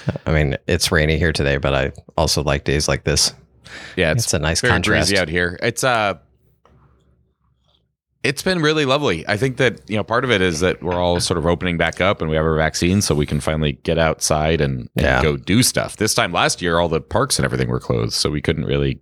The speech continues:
Speaker 2: get out and go hiking. And
Speaker 1: Right. Yeah.
Speaker 2: um, it's been getting busy. A lot of people are moving around and getting antsy.
Speaker 1: Mm-hmm. Or releasing the, <laughs> the pent up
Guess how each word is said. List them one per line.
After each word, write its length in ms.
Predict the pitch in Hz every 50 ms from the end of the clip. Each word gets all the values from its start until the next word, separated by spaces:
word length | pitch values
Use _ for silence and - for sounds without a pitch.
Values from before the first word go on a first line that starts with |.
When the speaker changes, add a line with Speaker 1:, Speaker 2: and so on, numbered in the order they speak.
| _ _
Speaker 2:
get 160 | 76 76 76
out 120 | 78 73
and 80 | 58 67
go 80 | 71
hiking. 480 | 65 71 82 82 71 - 76 71 71 64
And 200 | 62 58 52 50 -
Speaker 1:
Right. 380 | 87 80 76 71 69 69 67 - - - - - -
Yeah. 220 | - 71 71 69
Speaker 2:
um, 440 | 62 - 67 60 55 58 - - - - _ _ _ _ - - - - - -
it's 160 | - 85 - -
been 300 | - 78 67 67 67 -
getting 220 | - 101 104 104 98
busy. 280 | 90 92 76 65 65
A 80 | 60 64
lot 200 | 73 78 80 80
of 60 | 76
people 220 | 82 90 73 78 76
are 40 |
moving 260 | 67 76 78 71 71 73
around 340 | 71 71 69 65 65 64
and 120 | 60 60 60
getting 200 | - 69 67 65
antsy. 380 | 62 65 69 69 - - - - - - - _ -
Speaker 1:
Mm-hmm. 320 | 85 78 71 73 69 - - - - _ _ _ _ _ _ _ _ - - - _ _ _ _ _ _ - - - - - - - - - -
Or 260 | 90 78 76 67 64 - - - - - - -
releasing 640 | 98 98 92 85 92 104 98 - - 101 87 82
the, 240 | 80 78 76 76 71
<laughs> 840 | 73 - - - - - - - - - - - - _ - -
the 100 | - 127
pent 400 | - - - - 120 98 - -
up 320 | 98 87 80 - - -